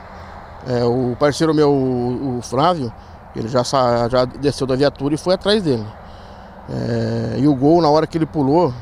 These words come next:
ele foi em direção à pista. A sorte que a, a esposa dele, que tava lá de passageiro,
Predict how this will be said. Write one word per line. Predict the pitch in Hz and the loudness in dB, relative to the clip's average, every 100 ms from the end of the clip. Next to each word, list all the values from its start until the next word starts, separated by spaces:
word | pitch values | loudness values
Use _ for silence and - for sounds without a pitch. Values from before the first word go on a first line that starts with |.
| - - - | -14 -16 -10
ele | 123 131 | -6 -6
foi | - 139 | -2 0
em | |
direção | 147 151 139 151 | 2 0 0 0
à | 160 | 0
pista. | - 151 - 110 - - - - - | -2 -10 -10 -14 -14 -18 -20 -20 -8
A | 117 | -6
sorte | - 127 131 139 151 | -2 0 2 0 0
que | 160 | 2
a, | 151 135 123 | 4 4 2
a | 131 | 0
esposa | - 139 143 | 0 2 2
dele, | 131 139 | 2 0
que | 139 | 0
tava | 139 135 131 | 2 4 4
lá | 123 | 2
de | 131 | 0
passageiro, | 135 139 123 135 208 160 | -2 0 -2 2 2 0